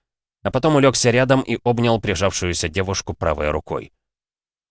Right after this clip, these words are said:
Почти минуту они лежали молча, переживая послевкусие упоительной близости.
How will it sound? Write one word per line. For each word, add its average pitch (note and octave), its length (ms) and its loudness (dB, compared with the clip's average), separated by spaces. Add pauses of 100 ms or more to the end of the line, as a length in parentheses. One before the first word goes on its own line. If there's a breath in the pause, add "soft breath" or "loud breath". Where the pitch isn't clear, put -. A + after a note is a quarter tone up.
Почти F#2 300 0
минуту E3 320 4
они D3+ 180 2
лежали C3 320 4
молча, C3 420 4
переживая A#2 560 2
послевкусие A2+ 800 -2
упоительной G#2 640 -2
близости. A2+ 600 -4